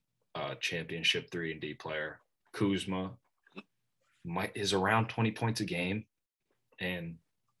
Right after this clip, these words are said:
can shoot the ball, can do a lot of different things. And then Montrezl Harrell, which I think he's averaging twenty points a game too.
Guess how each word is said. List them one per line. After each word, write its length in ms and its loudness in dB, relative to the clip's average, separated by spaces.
can 140 -8
shoot 420 0
the 80 -4
ball, 440 -2
can 220 -10
do 160 0
a 40 0
lot 200 2
of 60 -2
different 320 -6
things. 480 -8
And 100 2
then 100 6
Montrezl 440 6
Harrell, 380 6
which 340 -4
I 60 0
think 200 0
he's 200 0
averaging 400 2
twenty 240 2
points 280 -2
a 80 -4
game 160 4
too. 440 4